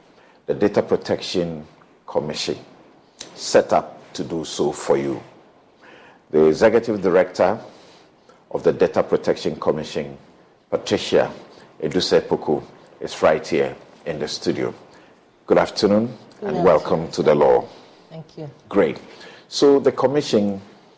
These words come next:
Speaker 1: is the entity, authority,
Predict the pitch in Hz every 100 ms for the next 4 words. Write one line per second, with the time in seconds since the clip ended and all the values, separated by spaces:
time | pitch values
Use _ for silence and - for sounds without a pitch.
0 | - - - 101 90 - - 90 92 85
1 | - - - _ _ 101 104 101 104 -
2 | - 104 98 95 95 92 92 87 90 -
3 | - 98 98 - 101 98 95